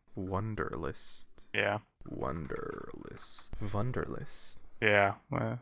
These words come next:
Speaker 2: with a W U.
Speaker 1: Daily Planner.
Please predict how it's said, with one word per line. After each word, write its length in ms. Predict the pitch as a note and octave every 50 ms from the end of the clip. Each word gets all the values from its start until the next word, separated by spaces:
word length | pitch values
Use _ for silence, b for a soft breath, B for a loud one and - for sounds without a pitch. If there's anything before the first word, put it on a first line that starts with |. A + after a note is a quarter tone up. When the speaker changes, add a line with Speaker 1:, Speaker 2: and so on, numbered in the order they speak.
| -
Speaker 2:
with 140 | - A2 -
a 280 | G#2+ G#2+ - - C3 B2+ - _
W 300 | - - B2+ - B2 B2 -
U. 260 | A#2+ A#2+ A#2+ B2 B2 - _ _ _ _ _ _ _ -
Speaker 1:
Daily 340 | G#2 G2+ G#2 A2 A2+ A#2 A#2
Planner. 800 | - - - - - G2+ G2 G2+ A2 A2+ A2+ A2 F#2+ F2 G2 -